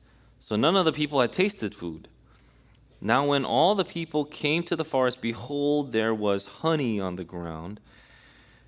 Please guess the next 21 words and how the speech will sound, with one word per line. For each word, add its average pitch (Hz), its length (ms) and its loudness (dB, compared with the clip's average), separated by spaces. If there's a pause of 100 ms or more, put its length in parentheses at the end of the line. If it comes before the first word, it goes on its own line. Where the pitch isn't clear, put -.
(340)
And 104 160 0
when 117 140 4
the 107 60 -4
people 139 340 -4
entered 156 300 -2
the 135 80 0
forest, 110 560 2
behold, 117 640 0
the 101 80 0
honey 113 300 -2
was 95 220 -4
dripping, 98 680 -6
but 92 140 -6
no 98 240 0
one 107 180 0
put 101 200 -10
his 98 160 -14
hand 90 340 -6
to - 100 -10
his 87 180 -8
mouth, 98 460 -4